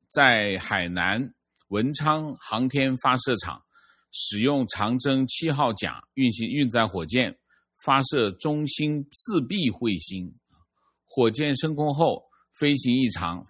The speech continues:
发射任务失利。美国媒体 Space News 报道说，长征七号甲运载火箭升空八十五秒发生爆炸，当时火箭处于一级飞行阶段。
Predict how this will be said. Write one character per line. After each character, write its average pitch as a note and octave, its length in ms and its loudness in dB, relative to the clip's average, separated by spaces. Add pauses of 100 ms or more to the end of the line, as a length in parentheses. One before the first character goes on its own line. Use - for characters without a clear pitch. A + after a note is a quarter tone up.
发 A#2 200 4
射 A2 340 0
任 A#2 280 0
务 E2 180 -6
失 - 220 -2
利。 D#3 240 -6 (1200)
美 B2+ 220 4
国 D3+ 160 2
媒 D3+ 180 2
体 A2 420 -2
Space - 580 -2
News C3+ 340 -2
报 A#2+ 180 4
道 F2 180 0
说， A#2 300 -4 (580)
长 C#3 220 -2
征 E3 160 0
七 E3+ 200 0
号 D3+ 200 4
甲 G#2 240 0
运 C#3 160 0
载 B2+ 160 4
火 F#2 220 0
箭 G#2+ 240 0
升 C3+ 240 -2
空 B2+ 200 0
八 C3+ 200 4
十 B2+ 160 -2
五 B2 60 0
秒 G#2+ 200 0
发 A2+ 200 0
生 A#2 180 -2
爆 A#2+ 160 2
炸， A#2 280 2 (600)
当 F3 240 2
时 D#3+ 140 -2
火 G#2+ 260 -2
箭 C3 260 0
处 F#2 240 -6
于 G#2 240 -4
一 F3 220 -2
级 B2+ 200 -2
飞 A#2+ 160 0
行 G#2 200 -2
阶 A2 140 2
段。 A2 260 -2